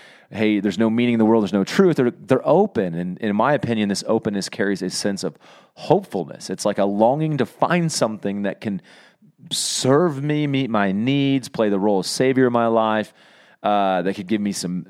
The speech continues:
some meaning and direction. And many, uh, meta-, moder-, moder-, meta-modernists are open to this. Now, they're a lot like,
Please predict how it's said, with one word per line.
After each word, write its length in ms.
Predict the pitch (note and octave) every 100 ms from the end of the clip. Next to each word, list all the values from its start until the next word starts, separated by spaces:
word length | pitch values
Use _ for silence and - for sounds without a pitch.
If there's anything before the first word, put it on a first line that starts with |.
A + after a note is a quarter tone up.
| E2+
some 320 | - F2 G2
meaning 340 | C3 C3+ B2
and 80 | G2
direction. 640 | F2+ F2+ A#2 - B2 A2+ - _ _ _ _ - -
And 220 | A#2 A#2
many, 240 | B2 B2+
uh, 240 | - B2+ A#2+
meta-, 260 | B2 B2 - -
moder-, 300 | A#2 A#2+ A#2+
moder-, 280 | A#2 A#2 -
meta-modernists 800 | A2 A#2 B2+ A2+ A2+ G#2 G2 -
are 120 | F2 -
open 340 | B2+ C3+ F#2+
to 100 | D#2
this. 280 | F#2 F#2 - - - - - - -
Now, 280 | A2+ G2+ - -
they're 200 | G#2 B2
a 80 | A#2+
lot 340 | A#2+ D3 E3
like, 460 | B2 G#2 G2+ F#2+